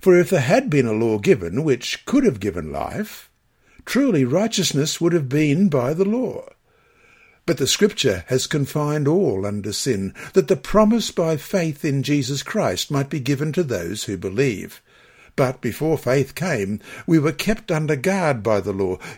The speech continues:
kept for the faith which would afterward be revealed."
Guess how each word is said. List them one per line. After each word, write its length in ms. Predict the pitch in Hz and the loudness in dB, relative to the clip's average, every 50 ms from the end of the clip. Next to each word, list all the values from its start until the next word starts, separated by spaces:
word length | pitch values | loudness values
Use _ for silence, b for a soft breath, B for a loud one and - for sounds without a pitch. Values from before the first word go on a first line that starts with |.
| B - | B 0
kept 320 | - 214 254 240 - - | 2 2 2 2 -2 -6
for 160 | - - 214 | -2 0 2
the 120 | 185 202 - | 2 2 0
faith 460 | - - 202 147 104 90 85 - 113 | 0 0 0 0 0 -2 -6 -8 -4
which 240 | 117 131 127 - - | -4 -4 -2 0 0
would 160 | 131 120 - - | 0 0 0 -2
afterward 600 | - 170 202 190 - - 127 95 85 85 85 82 - B B B B B B _ | -2 -2 -2 -2 -2 -4 -6 -4 -4 -6 -8 -8 -10 B B B B B B _
be 380 | 165 175 135 101 92 87 - b b b b b b _ | -2 -2 -2 -2 -4 -6 -8 b b b b b b _
revealed." 760 | - 117 110 107 101 131 156 139 104 82 - - - - - | -4 -2 -2 0 0 0 0 0 -2 -4 -6 -10 -12 -12 -14